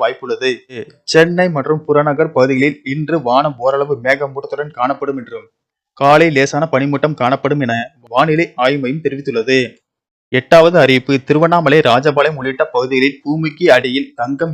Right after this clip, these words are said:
இருப்பதற்கான சாத்தியக்கூறுகள் உள்ளதாக இந்திய புவியியல் ஆய்வு மையத்தின் இயக்குனர் விஜயகுமார் தெரிவித்துள்ளார். பேட்டரி தயாரிக்க பயன்படும் லத்தியம் மற்றும் கனிமமும் தமிழ்நாட்டில் பூமிக்கு அடியில் படி-, படிமங்களாக இருக்கின்றன என்றும் அவர் கூறியுள்ளார். ஒன்பதாவது அறிவிப்பு, அரசு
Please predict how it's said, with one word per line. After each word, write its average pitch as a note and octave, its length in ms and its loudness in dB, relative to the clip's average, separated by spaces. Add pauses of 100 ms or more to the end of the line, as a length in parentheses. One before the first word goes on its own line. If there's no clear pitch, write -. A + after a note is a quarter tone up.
இருப்பதற்கான C#3+ 560 -4 (100)
சாத்தியக்கூறுகள் C3 800 -2
உள்ளதாக B2 480 0
இந்திய C#3+ 320 -2
புவியியல் C#3 400 0 (120)
ஆய்வு C#3+ 260 -2
மையத்தின் B2+ 340 -8
இயக்குனர் B2+ 420 -4
விஜயகுமார் C3+ 500 0 (100)
தெரிவித்துள்ளார். B2 520 -2 (380)
பேட்டரி D#3 380 4 (120)
தயாரிக்க C#3 340 4 (120)
பயன்படும் C3 420 -2
லத்தியம் D3 360 -2
மற்றும் C#3 320 -6
கனிமமும் B2+ 520 -4 (160)
தமிழ்நாட்டில் D#3 560 0
பூமிக்கு D#3 420 0
அடியில் C3+ 280 0
படி-, B2 160 -4 (200)
படிமங்களாக D#3+ 540 4
இருக்கின்றன D3+ 420 0 (160)
என்றும் C#3+ 320 0
அவர் D3+ 220 0
கூறியுள்ளார். A#2+ 520 2 (680)
ஒன்பதாவது D#3+ 560 4
அறிவிப்பு, B2+ 300 2 (140)
அரசு E3 220 2